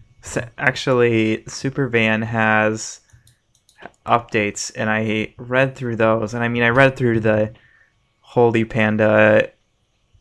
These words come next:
information thing, but I'm just, like, I'm just so confused about this whole situation. Like, they've managed to make this situation so confusing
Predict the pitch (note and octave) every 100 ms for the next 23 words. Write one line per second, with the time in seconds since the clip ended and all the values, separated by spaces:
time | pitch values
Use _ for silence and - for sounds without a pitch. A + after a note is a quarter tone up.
0 | _ B2 B2 B2 A#2 A2 A#2 A#2 - A2
1 | G#2+ G#2 - - G#2+ G#2 G#2 G#2 _ _
2 | _ - A#2+ A#2 - _ _ _ _ A#2+
3 | D#3+ F#3 F#3+ D#3+ C#3 G#2+ - - - -
4 | - _ _ _ _ C#3+ F#3 A#3 - D3+
5 | D#3+ D3+ A2+ - A#2+ A#2+ A2 A2 G#2+ G#2
6 | G#2+ - A#2+ A#2+ - A2+ A2 G#2 G#2+ A#2
7 | G#2+ G#2+ G#2+ - - _ C3+ D#3 D3+ D3
8 | C#3 C3+ - A#2+ A2+ A#2+ A2+ A#2 A2 A2+
9 | G#2+ G#2+ A2 - - D3 C#3+ C3 A2 G#2+
10 | - _ _ - A#2 G#2 - A#2+ A#2 G#2+
11 | G#2 G2+